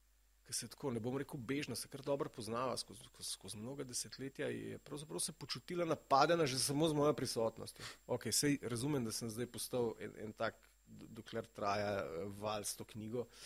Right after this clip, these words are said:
oster boj za abstinenco, kot sem rekel, ampak se je počutila napadena in začela, je tip kar vame skočila, "Jaz bom pa pil, pa pohel jointe, zato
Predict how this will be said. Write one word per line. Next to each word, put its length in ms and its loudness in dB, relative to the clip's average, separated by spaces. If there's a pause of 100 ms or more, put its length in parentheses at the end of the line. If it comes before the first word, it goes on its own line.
(680)
oster 300 -2
boj 240 2
za 120 -2
abstinenco, 540 -4
kot 140 -14
sem 160 -4
rekel, 160 -6
ampak 160 -4
se 60 -6
je 40 -14
počutila 320 -6
napadena 540 0
in 100 -10
začela, 520 -4 (320)
je 180 -6
tip 220 -10
kar 160 -4
vame 240 0
skočila, 420 -8
"Jaz 160 -4
bom 160 -8
pa 160 -12
pil, 300 -8
pa 120 -10
pohel 440 -6
jointe, 500 -6
zato 260 -10